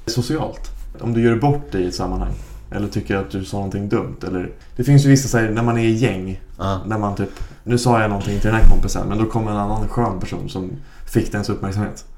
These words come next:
Speaker 2: Mm.
Speaker 1: Och nu känner jag mig dum. Hur hanterar du såna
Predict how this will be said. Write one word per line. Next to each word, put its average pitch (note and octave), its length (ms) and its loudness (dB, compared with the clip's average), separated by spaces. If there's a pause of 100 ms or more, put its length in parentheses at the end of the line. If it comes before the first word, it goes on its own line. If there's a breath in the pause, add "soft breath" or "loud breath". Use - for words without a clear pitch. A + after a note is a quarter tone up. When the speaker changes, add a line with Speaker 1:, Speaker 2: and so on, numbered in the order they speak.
(260 loud breath)
Speaker 2:
Mm. F2+ 160 -12
Speaker 1:
Och A2+ 60 -2
nu G#2+ 60 0
känner G#2 180 0
jag G2 80 -2
mig G2+ 80 -2
dum. F2 260 -2 (640 soft breath)
Hur B2 120 4
hanterar B2 340 6
du A#2 60 4
såna B2 200 2